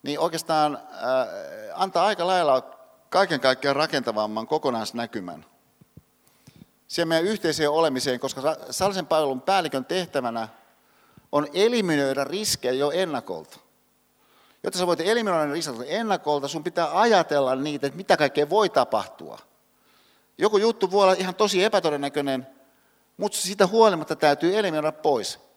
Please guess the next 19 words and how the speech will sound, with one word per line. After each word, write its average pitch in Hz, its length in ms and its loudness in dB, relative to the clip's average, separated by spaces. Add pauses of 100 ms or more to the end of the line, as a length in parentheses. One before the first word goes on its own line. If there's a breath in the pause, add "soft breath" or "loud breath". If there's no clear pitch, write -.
(1300)
E-, 156 220 4
eli 151 120 -2
toisin 202 320 2
ilmaisten 143 360 -2
vielä, 156 300 2
että, 123 260 -6
että 139 200 -6
mit-, 185 220 -10
mitä 151 240 -4
kapeammin 160 580 -2
taas 135 280 -2
sä 190 120 0
ajattelet 147 440 0
sit 135 140 -6
sun 143 160 -4
jostain 156 380 4
omasta 160 380 0
jutustasi 113 360 -8
käsin, 90 440 -8